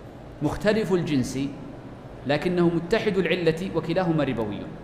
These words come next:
التمر بالذهب أموال ربوية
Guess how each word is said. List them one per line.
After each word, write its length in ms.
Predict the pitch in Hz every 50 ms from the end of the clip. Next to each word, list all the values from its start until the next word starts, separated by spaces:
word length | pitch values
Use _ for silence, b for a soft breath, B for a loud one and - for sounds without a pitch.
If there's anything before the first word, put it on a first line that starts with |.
| - - - - - - - - - - - - - - - - - - - - - - - - - - - - - - - -
التمر 600 | 151 151 - - - 202 208 185 175 180 196 196 - - - - - - - - - - 143
بالذهب 560 | 156 190 165 147 156 156 151 139 127 117 143 147 - - - - - - - - - - - - - - - - - - - - - 143
أموال 540 | 147 156 165 185 208 214 208 202 190 175
ربوية 640 | 180 170 165 160 160 165 160 143 139 143 - 165 185